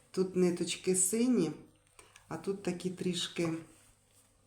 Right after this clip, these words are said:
ніби морської филі або з відтінком зеленого.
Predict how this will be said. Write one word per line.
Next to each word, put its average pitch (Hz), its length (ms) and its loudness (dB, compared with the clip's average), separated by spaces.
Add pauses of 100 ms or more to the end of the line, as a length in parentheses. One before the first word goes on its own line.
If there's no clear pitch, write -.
(480)
ніби 160 600 0
морської 156 640 0
филі 185 500 0
або 139 220 0
з 156 120 -4
відтінком 147 640 -2
зеленого. 151 840 -2